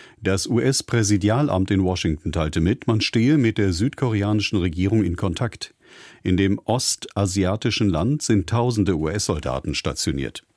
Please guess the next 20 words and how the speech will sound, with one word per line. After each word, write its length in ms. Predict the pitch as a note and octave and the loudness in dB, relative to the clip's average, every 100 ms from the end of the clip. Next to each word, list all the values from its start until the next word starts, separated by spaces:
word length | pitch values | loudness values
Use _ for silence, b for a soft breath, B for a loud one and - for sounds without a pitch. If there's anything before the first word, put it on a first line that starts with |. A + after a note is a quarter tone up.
| _ _ _ _ _ _ _ _ _ B B B B B | _ _ _ _ _ _ _ _ _ B B B B B
nato-Generalsekretär 1120 | - A2+ E3 D3+ D3+ C3 C3+ C3 B2+ A#2+ B2 A2 | 0 2 4 4 4 6 4 2 0 0 2 4
Rutte 440 | F#2+ F2 F#2+ E2+ | 2 2 0 0
sieht 340 | D2+ F#2+ - - | 0 -2 -4 -4
keine 360 | C3 B2 B2+ | 0 2 2
Hinweise 560 | B2 A2+ E2+ D2+ D#2 E2 | 4 2 2 0 0 0
darauf, 400 | F2 F2 A#2 - | 0 0 -2 -2
dass 180 | G2 - | -2 0
Russlands 420 | B2 - B2 - | -2 0 -2 -4
Präsident 640 | - G#2 F#2+ G2 F#2+ F2 | -2 0 0 0 0 -2
Putin 540 | - A#2+ A#2 A#2 G#2 A2 | -4 -2 2 4 4 2
Interesse 560 | A2 F2+ G2+ A2+ - | -2 0 0 0 0
an 140 | A#2 G#2 | 0 2
einer 240 | F#2+ F#2+ | 0 2
Beendigung 580 | G2 G2+ G#2+ G2 F#2 F2+ | 2 2 2 2 2 2
des 160 | F2+ | 0
Krieges 400 | - G#2 F2+ F2+ | -2 -2 0 0
in 120 | F2 D#2+ | 2 0
der 140 | D#2+ | -2
Ukraine 460 | - - B1 C2+ A#1+ | -4 -6 -6 -6 -6
hat. 240 | A#1 | -8